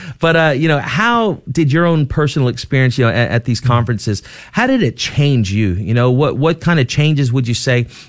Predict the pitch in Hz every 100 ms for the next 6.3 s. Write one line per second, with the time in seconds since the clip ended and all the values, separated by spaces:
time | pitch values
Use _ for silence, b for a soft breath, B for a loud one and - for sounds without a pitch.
0 | - 110 107 104 107 123 113 110 - _
1 | _ _ - 127 113 120 104 - 113 110
2 | 107 113 104 95 - 127 139 139 135 127
3 | 117 - 117 104 - - - 147 147 139
4 | 120 104 - _ 170 208 - - 175 156
5 | - 170 214 208 180 196 190 220 165 113
6 | 95 95 -